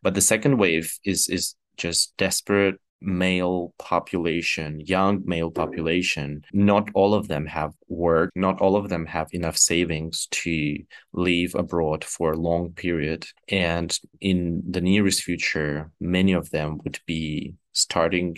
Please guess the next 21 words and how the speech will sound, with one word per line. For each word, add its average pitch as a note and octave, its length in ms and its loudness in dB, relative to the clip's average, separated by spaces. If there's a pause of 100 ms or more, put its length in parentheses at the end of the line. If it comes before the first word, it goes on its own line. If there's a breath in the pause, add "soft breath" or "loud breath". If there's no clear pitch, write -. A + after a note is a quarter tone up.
searching D#2+ 520 -2
for D#2+ 140 -8
jobs. - 580 -4 (240 loud breath)
And F2+ 420 0 (560)
Kazakhstan, C3 680 2
as F#2 160 2
well F#2 180 4
as - 320 0 (140)
other F#2+ 280 2
Central E2+ 460 -4
Asian D#2+ 240 -4
countries, G2 640 0 (100)
is F#2 220 0
not G#2+ 440 2 (300 loud breath)
a G#2+ 80 -4
country F#2+ 380 0
with F2+ 200 -2
a E2+ 60 -4
lot D#2+ 240 -2
of D#2+ 80 -8
jobs. - 500 -6